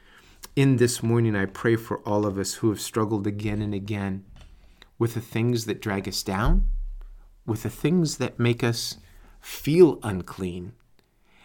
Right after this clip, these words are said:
and even those things that we are unaware of, unintentional, or part of a community that really make us unclean, whether we even know it or not. We confess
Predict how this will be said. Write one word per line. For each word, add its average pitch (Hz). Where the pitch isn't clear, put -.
and 120
even 175
those 156
things 135
that 117
we 113
are 101
unaware 107
of, 78
unintentional, 110
or 87
part 107
of 98
a 101
community 107
that 113
really 131
make 120
us 120
unclean, 107
whether 117
we 104
even 135
know 120
it 120
or 117
not. 95
We 110
confess -